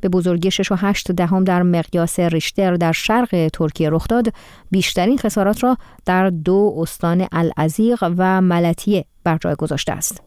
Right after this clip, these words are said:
بنابر گزارش‌ها، در جریان این زمین لرزه، صدها ساختمان کاملاً تخریب و یا دچار آسیب جدی شدند. این زمین لرزه در مناطقی از یونان، عراق،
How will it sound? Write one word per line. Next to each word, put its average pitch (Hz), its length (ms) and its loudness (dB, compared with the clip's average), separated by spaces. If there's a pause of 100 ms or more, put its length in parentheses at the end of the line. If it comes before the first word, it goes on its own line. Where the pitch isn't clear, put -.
(100)
بنابر 226 300 2
گزارش‌ها، 202 580 0 (440)
در 185 120 2
جریان 175 340 0
این 180 140 2
زمین 170 260 0
لرزه، 165 360 0 (220)
صدها - 480 -2
ساختمان 175 560 0
کاملاً 165 580 0
تخریب 240 480 0 (320)
و 175 80 2
یا 180 140 2
دچار 170 360 0
آسیب 170 480 -2
جدی 147 300 -2
شدند. - 440 -4 (200)
این 226 120 2
زمین 233 200 0
لرزه 214 260 2
در 226 160 2
مناطقی 190 480 0
از 180 140 0
یونان، 175 480 2
عراق، 190 460 0